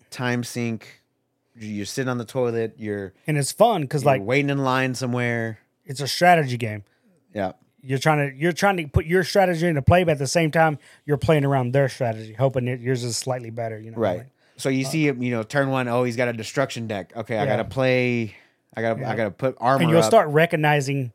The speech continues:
Speaker 2: certain, um, deck types,
Speaker 1: The
Speaker 2: archetypes that they call
Speaker 1: yeah,
Speaker 2: them, or
Speaker 1: the
Speaker 2: whatever.
Speaker 1: discard, the
Speaker 2: Yep.
Speaker 1: discard type. There's, uh, zoo. There, you know, they'll
Speaker 2: Yep.
Speaker 1: say all the same shit, bro. There's,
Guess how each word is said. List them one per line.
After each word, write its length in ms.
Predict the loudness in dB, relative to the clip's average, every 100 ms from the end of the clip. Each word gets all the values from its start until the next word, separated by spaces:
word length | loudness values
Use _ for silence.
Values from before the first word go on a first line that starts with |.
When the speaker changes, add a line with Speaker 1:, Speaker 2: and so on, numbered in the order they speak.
| _ _ _ -10
Speaker 2:
certain, 460 | -2 -2 -2 -8 -10 _ _ _ -6
um, 460 | -4 -2 -4 -10 _ _ _ _ _ 0
deck 240 | 2 2
types, 340 | 0 -2 -2 -10 -4
Speaker 1:
The 40 |
Speaker 2:
archetypes 420 | -4 0 -2 -2
that 80 | -6
they 100 | -4
call 200 | 0 2
Speaker 1:
yeah, 80 | 2
Speaker 2:
them, 80 | 0
or 20 |
Speaker 1:
the 40 |
Speaker 2:
whatever. 160 | 0 0
Speaker 1:
discard, 680 | -2 2 2 2 0 -4
the 60 | -2
Speaker 2:
Yep. 120 | 4 4
Speaker 1:
discard 300 | 6 2 2
type. 320 | 2 2 0
There's, 480 | -2 -2 -2 -6 -16 _ _ _ _ _ -8
uh, 180 | -4 -4
zoo. 640 | -2 0 2 2 0 -2
There, 300 | -2 -2 -2
you 140 | -4 -4
know, 140 | 0
they'll 140 | 2 2
Speaker 2:
Yep. 80 |
Speaker 1:
say 120 | 2 2
all 180 | 2 2
the 60 |
same 240 | 0 -2 -2
shit, 280 | -4 -4
bro. 180 | -2 -2
There's, 240 | -2 -4